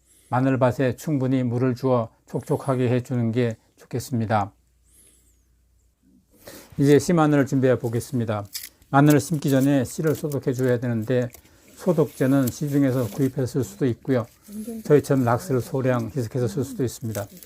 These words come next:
물에 담궈둔 뒤 한 시간 정도 지나서 물을 빼주기를 해주면 씨가 준비됩니다.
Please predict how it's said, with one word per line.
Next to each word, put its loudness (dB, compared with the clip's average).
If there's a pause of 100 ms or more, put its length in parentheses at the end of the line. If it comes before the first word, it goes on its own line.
(1200)
물에 8
담궈둔 0
뒤 -2
한 -2
시간 -2
정도 -2
지나서 -4 (420)
물을 0
빼주기를 0
해주면 0 (160)
씨가 0
준비됩니다. -6